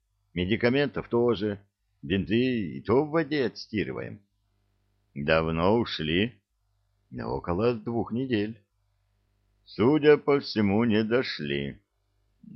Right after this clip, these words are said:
Похоже. Хорошо, что мы на вас наткнулись.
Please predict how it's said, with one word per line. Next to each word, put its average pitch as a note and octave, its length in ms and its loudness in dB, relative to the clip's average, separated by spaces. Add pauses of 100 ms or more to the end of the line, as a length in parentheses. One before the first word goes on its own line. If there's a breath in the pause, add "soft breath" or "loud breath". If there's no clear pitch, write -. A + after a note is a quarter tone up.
(200)
Похоже. C#2+ 640 -4 (500)
Хорошо, G2 760 0
что - 200 -4
мы F2+ 220 0
на F#2+ 120 0
вас E2+ 280 2
наткнулись. G2 760 -6